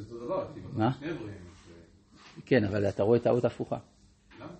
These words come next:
Speaker 1: זה אני רוצה לשים, לא?
Speaker 2: לא, אם אתה
Speaker 1: אה, הצד ההפוך של
Speaker 2: הצד ההפוך, זה, אתה רואה את ה-, את האלף, אתה רואה את ההפוך.
Speaker 1: מה, מה, מה הסברה?
Speaker 2: מה, זאת אומרת שיש לתורה כמה כוונות. יש, זה כמו שנגיד, אדם שמדבר עם חברו.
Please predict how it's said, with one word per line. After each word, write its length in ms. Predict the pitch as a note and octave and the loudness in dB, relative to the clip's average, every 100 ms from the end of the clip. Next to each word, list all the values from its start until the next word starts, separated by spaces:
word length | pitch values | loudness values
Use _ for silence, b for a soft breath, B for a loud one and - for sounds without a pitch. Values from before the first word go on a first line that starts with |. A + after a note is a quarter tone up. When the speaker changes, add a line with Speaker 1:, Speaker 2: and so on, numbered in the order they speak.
| - - | -20 -20
Speaker 1:
זה 680 | G#2+ G#2 A#2 G#2 A#2 A#2 B2 | -18 -16 -16 -16 -14 -14 -14
אני 80 | C3+ | -12
רוצה 160 | B2+ D3 | -12 -12
לשים, 260 | D3+ - C#3+ A#2+ | -12 -6 -2 -2
לא? 160 | C3 - - | -4 -12 -2
Speaker 2:
לא, 100 | G#2+ | 4
אם 200 | C3 D3+ | 6 6
אתה 160 | C#3 C3+ | 4 2
Speaker 1:
אה, 360 | - - C#3 | -2 -6 -8
הצד 160 | - - | -8 -8
ההפוך 260 | C3+ - - | -8 -8 -12
של 260 | - - A#2 | -10 2 6
Speaker 2:
הצד 240 | A#2+ F3 | 8 10
ההפוך, 280 | D#3+ E3+ A2 | 10 8 2
זה, 200 | A2+ G#2+ | 2 2
אתה 140 | G#2 | 4
רואה 140 | A#2 B2+ | 6 6
את 100 | B2+ | 8
ה-, 240 | A#2+ A#2+ - - - | 8 6 2 -10 -8
את 120 | - | 2
האלף, 320 | C3 D3+ F3+ - | 6 8 8 6
אתה 100 | A2 | 4
רואה 120 | C3 | 4
את 100 | C#3 | 4
ההפוך. 320 | D3+ - - - _ - | 0 0 -6 -10 _ -18
Speaker 1:
מה, 120 | A#2+ A#2+ | -12 -10
מה, 280 | A#2+ B2 A#2 A2 | -8 -10 -10 -12
מה 120 | A#2 | -14
הסברה? 360 | G#2+ G#2+ G2 - - _ _ _ - - - | -14 -12 -14 -14 -18 _ _ _ -20 -18 -6
Speaker 2:
מה, 200 | A2 G#2 | -2 -2
זאת 120 | G2+ | 0
אומרת 240 | A#2 C3+ D3 | 6 6 8
שיש 280 | B2 B2 | 6 6
לתורה 320 | B2+ - G#2 - | 4 4 4 6
כמה 220 | D#3+ G#3 | 4 2
כוונות. 480 | G#3 E3 C3+ - - - | 2 2 2 -2 -12 0
יש, 300 | D3 D3+ - | 4 4 0
זה 140 | A2+ | 0
כמו 160 | C#3 F#3+ | 2 2
שנגיד, 440 | E3+ C#3 B2 E3 C3+ - | 4 4 8 6 4 -2
אדם 300 | A#2+ D#3 E3+ | 4 4 4
שמדבר 380 | D3 C#3 B2 | 2 4 6
עם 140 | D3+ B2 | 6 6
חברו. 380 | B2+ A2 F#2+ | 4 6 4